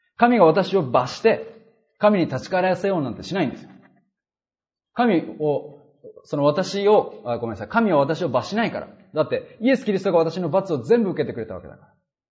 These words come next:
私がこの悪い、この、こういうこの苦しい思いをしているのは、こんなことになってしまっているのは、私の罪を、神を怒って、私を罰してるからだ。そんなことありませんよ。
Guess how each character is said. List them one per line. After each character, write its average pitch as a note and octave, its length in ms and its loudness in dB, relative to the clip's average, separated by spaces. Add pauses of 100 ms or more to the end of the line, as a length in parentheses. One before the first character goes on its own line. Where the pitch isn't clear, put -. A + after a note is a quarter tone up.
(460)
私 E3+ 300 2
が G#3 100 6
こ G3+ 120 0
の G3 220 4
悪 G3 220 6
い、 G#3 60 -2
こ E3 140 -4
の、 D#3+ 120 0
こ E3 160 0
う F#3 80 4
い F#3 60 4
う - 40 -2
こ F3+ 120 -2
の F3+ 100 -2
苦 F3+ 160 -4
し G3 160 -6
い F3+ 60 2
思 D#3 180 2
い C#3+ 40 0
を - 20 -4
し C#3 80 -6
て D3+ 60 -2
い - 20 -2
る D3 60 -2
の C#3 60 0
は、 - 60 0
こ D#3+ 140 -6
ん - 20 -6
な F3+ 80 -4
こ E3 120 -4
と F3 120 -2
に D3+ 60 0
な D#3 80 2
っ D#3 60 -4
て C#3+ 60 -4
し C3 120 -8
ま B2 80 -2
っ - 80 -14
て B2 60 -6
い - 20 -6
る A2+ 60 -8
の G#2+ 100 -8
は、 - 360 -6
私 C#3+ 300 0
の E3 260 0
罪 F3 320 -2
を、 - 300 0
神 D#3+ 240 2
を A#2 100 -2
怒 D3 260 -4
っ A3 120 -8
て、 E3 320 -2
私 D3+ 320 -2
を C#3 60 0
罰 D3 280 0
し - 40 -8
て A3+ 80 6
る G#3+ 80 6
か E3+ 80 6
ら B2+ 100 6
だ。 F#2+ 100 -6
そ C3+ 120 -4
ん B2+ 40 -2
な C#3 60 0
こ - 80 -6
と F2 80 -8
あ F2+ 40 -8
り G2+ 60 -12
ま G2 100 -14
せ - 100 -16
ん - 40 -14
よ。 - 60 -20